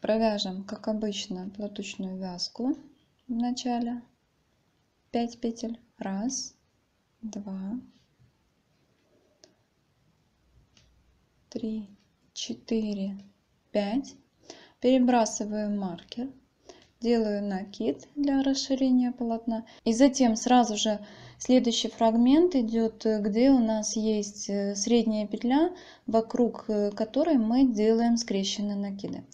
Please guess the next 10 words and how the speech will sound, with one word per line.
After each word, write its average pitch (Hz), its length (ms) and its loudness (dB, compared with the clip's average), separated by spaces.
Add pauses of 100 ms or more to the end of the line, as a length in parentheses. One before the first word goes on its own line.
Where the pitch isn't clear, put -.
(1000)
Вот 202 420 -8
считаем: 214 440 0
раз, 214 440 0
два, 208 400 0 (120)
три, 196 360 -2
четыре, 196 560 -2
пять, 185 480 -4
шесть, - 480 -6 (400)
семь 202 420 4
петель. 214 640 -2